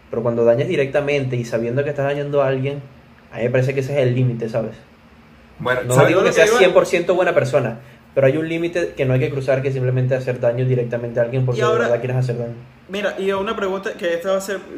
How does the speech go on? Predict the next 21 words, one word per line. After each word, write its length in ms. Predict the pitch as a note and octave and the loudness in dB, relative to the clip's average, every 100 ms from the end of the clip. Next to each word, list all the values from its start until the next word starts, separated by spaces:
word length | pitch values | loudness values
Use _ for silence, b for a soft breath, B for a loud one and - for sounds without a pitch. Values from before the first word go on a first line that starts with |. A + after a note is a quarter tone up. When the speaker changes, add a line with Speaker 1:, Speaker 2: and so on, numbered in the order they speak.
| D3 - - - - - | -16 -20 -20 -20 -20 -16
Speaker 3:
es 140 | D3+ | -12
muy 180 | E3+ F#3+ | -8 -6
ligada 280 | F#3+ F#3 F#3 | -4 -2 -2
a 20 | |
lo 80 | F3+ | -4
que 80 | D#3 | -6
tú 60 | D3 | -8
estás 160 | E3+ | -6
diciendo 440 | E3+ E3+ F3 E3+ E3+ | -8 -6 -10 -10 -10
y 140 | D3 B2+ | -10 -10
creo, 260 | A#2 C3+ | -10 -10
y 40 | C#3 | -10
va 60 | |
a 40 | C3+ | -10
ser 140 | D#3+ | -8
mi 60 | D#3+ | -10
última 260 | D3+ D3+ | -8 -8
pregunta. 360 | C3 B2 A#2 - - - B B B - - - - - - | -8 -10 -12 -16 -20 -20 B B B -20 -20 -20 -20 -18 -10
Tú 180 | G3 | -8
dices 320 | G3+ A3 B3 A3+ | -8 -10 -10 -8
que 340 | G3 F3 - | -6 -8 -10